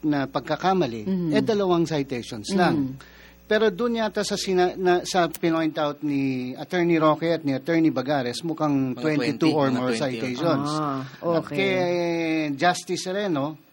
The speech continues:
Speaker 1: at
Speaker 3: Mga
Speaker 1: least
Speaker 3: ganun.
Speaker 1: more than two yun. May mga siguro
Speaker 3: More
Speaker 1: mga
Speaker 3: than.
Speaker 1: walo hanggang sampu ang nabasa kong
Speaker 2: Aha.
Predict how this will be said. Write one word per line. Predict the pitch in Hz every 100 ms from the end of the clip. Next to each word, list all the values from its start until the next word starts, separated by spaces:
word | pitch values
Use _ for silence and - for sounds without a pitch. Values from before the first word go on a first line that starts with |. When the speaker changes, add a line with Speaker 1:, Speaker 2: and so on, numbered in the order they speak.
| _ - _ _
Speaker 1:
at | 220
Speaker 3:
Mga | 226
Speaker 1:
least | 233 -
Speaker 3:
ganun. | 208
Speaker 1:
more | 190 190
than | 165 160
two | 151 175
yun. | 190
May | 135 160
mga | 170 175 170 165 160
siguro | 156 151 156 160 -
Speaker 3:
More |
Speaker 1:
mga | 147
Speaker 3:
than. | 143
Speaker 1:
walo | 139 151
hanggang | 147 135 127 123
sampu | 139 123 147
ang | 127
nabasa | 123 113 113 139
kong | 139 127 117 107 -
Speaker 2:
Aha. | 160 147